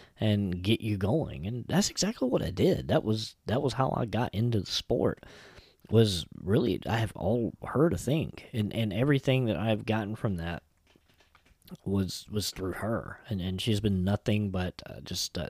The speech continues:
the, the, the sturdiest of, of pillar to lean on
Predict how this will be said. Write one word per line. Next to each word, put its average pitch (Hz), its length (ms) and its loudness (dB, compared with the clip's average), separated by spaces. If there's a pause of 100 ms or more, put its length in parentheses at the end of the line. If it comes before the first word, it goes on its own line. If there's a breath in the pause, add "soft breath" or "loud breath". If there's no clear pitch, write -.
the, 82 220 -6 (720 loud breath)
the, 98 400 0 (840)
the 113 140 0
sturdiest 107 760 4
of, 98 320 2
of 101 280 -4
pillar 104 400 4
to - 140 -4
lean 104 300 4
on 78 440 -4